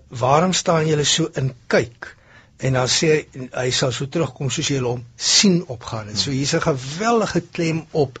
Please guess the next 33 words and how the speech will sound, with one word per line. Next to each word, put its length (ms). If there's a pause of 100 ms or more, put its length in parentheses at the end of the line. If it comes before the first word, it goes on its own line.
(140)
die 140
sien, 680 (280)
die 140
ooggetuies, 760
soos 280
Isak 360
reg 240
gesê 360
het. 160 (380)
En 180
as 120
ek 100
net 180
vir 140
'n 100
oomblik 360
'n 80
tree 200
agteruit 500
weer 180
kan 200
gee 240
in 140
Lukas 340
vierentwintig, 760 (840)
daardie 400
laaste 420
verskyning 520
van 140
Jesus 380
aan 160
die 60
disippels, 540